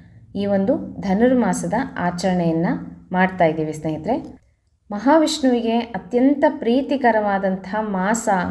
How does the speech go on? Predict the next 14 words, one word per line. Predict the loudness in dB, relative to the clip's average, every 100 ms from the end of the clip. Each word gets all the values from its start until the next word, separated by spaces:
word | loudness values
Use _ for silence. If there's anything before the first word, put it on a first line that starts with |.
| -6
ಅಂತ | -4
ಹೇಳ್ಬೋದು | 0 2 2 2 2 0
ಈ | 0
ಒಂದು | 0 0 -2
ಧನುರ್ಮಾಸ. | -2 0 0 0 -2 -2 -2 -4 -8 -20 _ _ _ _ 0
ಪ್ರತಿದಿನಾನೂ | 2 4 4 4 4 2 2 0 -2 -4 -6 -10
ಈ | -4
ಒಂದು | -2 -2 0
ಧನುರ್ಮಾಸದಲ್ಲಿ | 0 0 -2 -2 -2 -2 0 0 -2 -4 -8 -18 -20 -6
ಸೂರ್ಯೋದಯಕ್ಕಿಂತ | 2 4 6 6 6 6 0 -2 -8 -10 -2 0 0 -4 -10
ಮುಂಚಿತವಾಗಿಯೇ | -2 -2 0 -2 2 4 4 2 0 2 0 -2 -10 -18 -20 _ _ _ 0
ಪೂಜೆಯನ್ನ | 2 4 4 4 2
ಮುಗಿಸ್ಕೋಬೇಕು. | 0 -2 -2 -2 0 -2 -6 -12
ಹಾಗಾಗಿ | -2 -2 4 4 4 -4 -4 -8